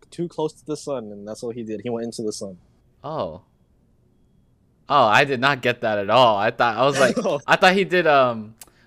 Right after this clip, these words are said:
Speaker 2: what was that fucking, um, Invincible? You know how he just, like, flew off into
Speaker 1: Oh, he
Speaker 2: space?
Speaker 1: just
Speaker 2: Yeah,
Speaker 1: Yeah, he's
Speaker 2: that's what
Speaker 1: crying.
Speaker 2: I thought was
Speaker 1: <laughs>
Speaker 2: happening. So I, that went over my head completely.
Speaker 1: Oh, I wanted to know what you thought of that. Like, kinda, you know,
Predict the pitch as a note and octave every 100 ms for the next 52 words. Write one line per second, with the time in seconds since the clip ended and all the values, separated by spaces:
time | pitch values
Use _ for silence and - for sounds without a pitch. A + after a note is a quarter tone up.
0 | _ C#3+ F#3+ G3+ - - - E3+ E3 D#3
1 | D3 A#2+ _ _ _ - C3 B2+ A#2+ A2
2 | G#2+ A2 _ _ _ - _ _ _ -
3 | D#3 F#3 F#3 D#3+ C#3+ A#2 A2+ C3 D#3 D3
4 | C#3+ C#3 - C3 B2+ - C3+ C3+ C3+ B2+
5 | B2+ - - A#2 C3 D#3+ - - - -
6 | - C#3 D3 C3+ A#2+ C#3+ C3 D#3+ B2+ C#3
7 | B2 G#2 A2 B2 A2 A2+ G#2 G2+ - B2+
8 | A2+ G#2+ A2+ G2 B2 B2 B2 B2+ A#2+ A#2
9 | G2+ G2 A2 G2 G2 G2 A2 F2+ G2 F#2+
10 | _ _ _ F#3 F3 D#3+ F#3 G3 - F3
11 | B2+ E3 - C#3 A#2+ A#2 A#2 G#2 A#2+ A#2
12 | _ D3+ C3 A2+ A2 B2+ G#2+ G#2+